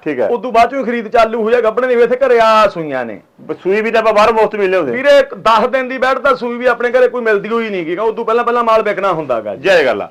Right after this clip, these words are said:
Speaker 2: ਹਾਂ, ਸੂਈ ਵੀ ਆਪਾਂ ਮੂਹਰੋਂ ਮੁਫਤ ਮਿਲ ਲੈਂਦੇ, ਕਿਉਂਕਿ ਵੀਰੇ ਦੁਨੀਆ ਤੇ ਬਾਹਲਾ ਕੁਛ ਚੱਲੀ ਜਾਂਦਾ ਗਾ।
Speaker 1: ਗੱਭਣ
Speaker 2: ਇੱਕ
Speaker 1: ਲੈਣੇ।
Speaker 2: ਚੀਜ਼ ਮੈਂ ਵੀਡੀਓ ਚ ਹੀ ਲਾਜ਼ਮੀ ਬੋਲਦੇ ਆ, ਅੱਜ ਮੈਨੂੰ ਸੁਬਾਹ ਸੁਬਾਹ ਦੋ ਫੋਨ ਆ ਗਏ ਇਕੱਠੇ, ਉਹ ਸਿਆਣੇ ਦੀ ਕਹਾਵਤ ਆ ਵੀ ਅੱਗ ਤੋਂ ਡਰੀ ਟਟਿਆਣੇ ਤੋਂ ਡਰਦੀ।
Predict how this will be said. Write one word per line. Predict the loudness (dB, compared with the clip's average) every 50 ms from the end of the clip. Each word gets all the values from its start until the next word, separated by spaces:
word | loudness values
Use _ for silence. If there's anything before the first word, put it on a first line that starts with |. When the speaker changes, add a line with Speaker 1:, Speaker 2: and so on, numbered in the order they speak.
| -2 -2
Speaker 2:
ਹਾਂ, | 0 0 -2 -2
ਸੂਈ | -6 -6 -6 -2
ਵੀ | 0 0
ਆਪਾਂ | 0 2 0 -2
ਮੂਹਰੋਂ | 0 0 0 0
ਮੁਫਤ | 0 -2 -4 -4 -8
ਮਿਲ | -8 -8
ਲੈਂਦੇ, | -4 -4 -4 -2
ਕਿਉਂਕਿ | -4 -2 -2 -2 -4
ਵੀਰੇ | -2 -2 -4
ਦੁਨੀਆ | -2 -2 -4 -4 -4 -2 -2
ਤੇ | -2 2
ਬਾਹਲਾ | 2 2 2 2 2
ਕੁਛ | 0 -2 -2
ਚੱਲੀ | -2 -4 -4 -4 -4 -2
ਜਾਂਦਾ | -2 -2 0 0 0 2
ਗਾ। | 4 4 4 2 2 0 -2 -4
Speaker 1:
ਗੱਭਣ | -4 0 0 0
Speaker 2:
ਇੱਕ | 0 0
Speaker 1:
ਲੈਣੇ। | -2 -2 -2
Speaker 2:
ਚੀਜ਼ | -2 -2 0
ਮੈਂ | 2 2 2
ਵੀਡੀਓ | 2 0 2 2 2 2
ਚ | 0
ਹੀ | 2
ਲਾਜ਼ਮੀ | 2 4 4 4 2 0 -2 -2
ਬੋਲਦੇ | 2 2 2 2 2 2 2 4
ਆ, | 4 4 4 2 -2 -6 _ _ _ _ _ _ _ 2
ਅੱਜ | 2 2 2
ਮੈਨੂੰ | 2 -2 -4 -2
ਸੁਬਾਹ | -2 0 2 2 2
ਸੁਬਾਹ | 2 2 2 2 2
ਦੋ | 4 2 2 2
ਫੋਨ | 0 -2 0 2
ਆ | 2 2
ਗਏ | 2
ਇਕੱਠੇ, | 0 -2 -4 0 2 2
ਉਹ | 2 4
ਸਿਆਣੇ | 2 2 2 2 2
ਦੀ | 0 -2
ਕਹਾਵਤ | 0 2 4 4 4 2 0 -2
ਆ | -4 -2
ਵੀ | -2 -2 -4 -4 -6 -8 _ _ _ _ _ _ _ 0
ਅੱਗ | 2 2 2 2 0
ਤੋਂ | -2 0 -2 0 2
ਡਰੀ | 0 0 0 -2
ਟਟਿਆਣੇ | -4 -4 -2 0 2 4 4 4 4
ਤੋਂ | 4 4 4
ਡਰਦੀ। | 4 4 2 2 -2 -6